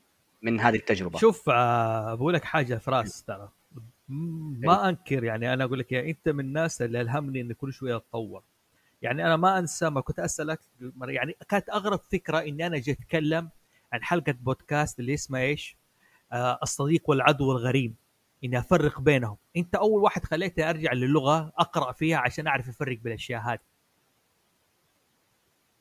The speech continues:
Speaker 2: تمام؟ فأنا بقول لك إياها، لا تستهون مثلا تقول أنا ما يمكن أدبية مدري، لا،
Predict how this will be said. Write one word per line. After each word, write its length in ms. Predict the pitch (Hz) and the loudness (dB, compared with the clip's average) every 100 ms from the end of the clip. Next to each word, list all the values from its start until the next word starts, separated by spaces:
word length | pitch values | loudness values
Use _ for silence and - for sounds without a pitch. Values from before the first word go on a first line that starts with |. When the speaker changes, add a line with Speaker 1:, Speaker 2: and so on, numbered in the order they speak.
| _ _ - | _ _ -2
Speaker 2:
تمام؟ 440 | 131 123 139 165 | 2 4 4 2
فأنا 540 | 143 127 123 120 120 131 | -4 0 4 4 4 4
بقول 220 | 139 190 | 8 8
لك 140 | 165 | 8
إياها، 180 | 190 170 | 6 6
لا 180 | 147 190 | 8 6
تستهون 600 | - - - 185 180 180 | 6 0 6 8 8 4
مثلا 240 | 175 170 | 2 0
تقول 280 | 143 156 160 | 2 2 4
أنا 160 | 156 151 | 2 2
ما 720 | 160 170 165 151 143 135 139 | 2 4 4 4 2 2 0
يمكن 260 | 156 - 156 | -4 -4 -4
أدبية 480 | 147 143 160 160 147 | 0 0 2 2 2
مدري، 300 | 139 156 156 | 0 0 2
لا، 240 | 175 | 2